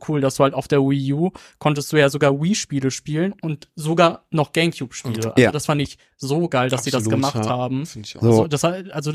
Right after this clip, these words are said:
Speaker 1: den Service habe ich auch teilweise
Speaker 2: So.
Speaker 1: noch genutzt.
Speaker 2: Und, und die möchten halt, also denn ich glaube, die merken, Nintendo merkt halt schon, dass halt, äh, sehr großer Bedarf an den Spielen besteht, der aus ihrer Vergangenheit, äh, erwachsen ist.
Speaker 1: Ja.
Speaker 2: Sie möchten es aber zu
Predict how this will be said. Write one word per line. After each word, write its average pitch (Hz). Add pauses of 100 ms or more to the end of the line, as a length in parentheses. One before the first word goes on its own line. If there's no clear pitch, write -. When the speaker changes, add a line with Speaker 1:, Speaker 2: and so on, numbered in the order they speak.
Speaker 1:
den 156
Service 165
habe 151
ich 151
auch 139
teilweise 127
Speaker 2:
So. 143
Speaker 1:
noch 139
genutzt. 139
Speaker 2:
Und, 151
und 147
die 147
möchten 143
halt, 170
also 131
denn 131
ich 131
glaube, 175
die 156
merken, 156
Nintendo 143
merkt 143
halt 127
schon, 196
dass 131
halt, 135
äh, 117
sehr 120
großer 147
Bedarf 117 (100)
an 123
den 117
Spielen 160
besteht, 143
der 123
aus 127
ihrer 113
Vergangenheit, 98 (560)
äh, 104
erwachsen 110
ist. 127
Speaker 1:
Ja. 135
Speaker 2:
Sie 123
möchten 165
es -
aber 151
zu -